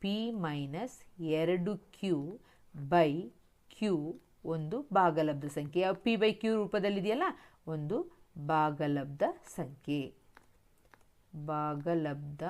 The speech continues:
ಸಂಖ್ಯೆ ಆಗಿದೆ ಅಂತ ಬರೀತೀರ. ಆದ್ರೆ ರೂಟ್ ಮೂರು ಏನು? ರೂಟ್ ಮೂರು ಒಂದು ಭಾಗಲಬ್ಧ ಸಂಖ್ಯೆ, ಒಂದು ಭಾಗಲಬ್ಧ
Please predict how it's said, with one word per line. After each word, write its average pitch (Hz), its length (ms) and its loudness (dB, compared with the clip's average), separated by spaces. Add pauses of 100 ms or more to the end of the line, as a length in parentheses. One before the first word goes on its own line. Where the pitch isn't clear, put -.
(160)
ಸಂಖ್ಯೆ 147 560 -6
ಆಗಿದೆ 143 500 -4
ಅಂತ 139 240 -10
ಬರೀತೀರ. 220 360 -4 (2500)
ಆದ್ರೆ 160 640 6
ರೂಟ್ 226 380 0
ಮೂರು 220 260 2
ಏನು? 208 540 2
ರೂಟ್ 190 480 -2
ಮೂರು 175 320 2
ಒಂದು 165 360 0
ಭಾಗಲಬ್ಧ 151 680 0
ಸಂಖ್ಯೆ, 156 680 0 (320)
ಒಂದು 156 600 -4
ಭಾಗಲಬ್ಧ 151 840 0